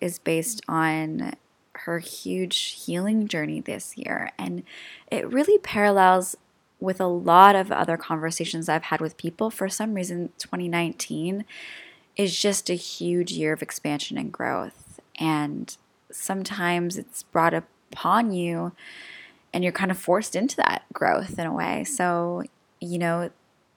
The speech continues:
she talks about this kind of head pain condition that she had all year and all the different things that she did to, to heal it and come on the other side of it.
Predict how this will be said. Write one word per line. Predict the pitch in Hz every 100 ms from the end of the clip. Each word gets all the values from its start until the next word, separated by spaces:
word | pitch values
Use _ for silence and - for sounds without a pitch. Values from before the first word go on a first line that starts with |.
| -
she | - -
talks | 175 180 180
about | 170 160 151 156 156 -
this | 165 147 147 - - - - - - - - - -
kind | - 170 156
of | 147
head | - 240 233
pain | - 220 214 208
condition | 208 220 196 208 208
that | 180
she | - 208
had | 208 196 185
all | 175
year | 170 175 202
and | 220
all | 180 165
the | 170
different | 165 165 160
things | 156 156
that | -
she | - 156
did | - 147 147 -
to, | - - 151 139 78 - - _ _ _
to | -
heal | 156 175 156
it | 175
and | 202 - -
come | - 147
on | 139
the | 143
other | 143 143
side | 160 - 139 147
of | 175
it. | 202 208